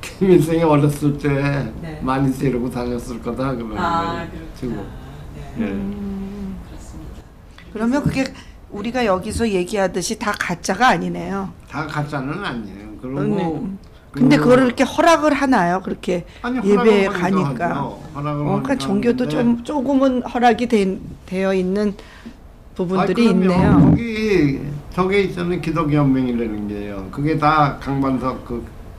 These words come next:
Speaker 1: 가족들이에요. 그래가지고 Friends of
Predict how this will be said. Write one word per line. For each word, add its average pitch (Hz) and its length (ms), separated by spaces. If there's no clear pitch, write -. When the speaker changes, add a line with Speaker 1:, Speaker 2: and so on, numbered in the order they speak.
Speaker 1:
가족들이에요. 113 1500
그래가지고 147 800
Friends 156 420
of 135 400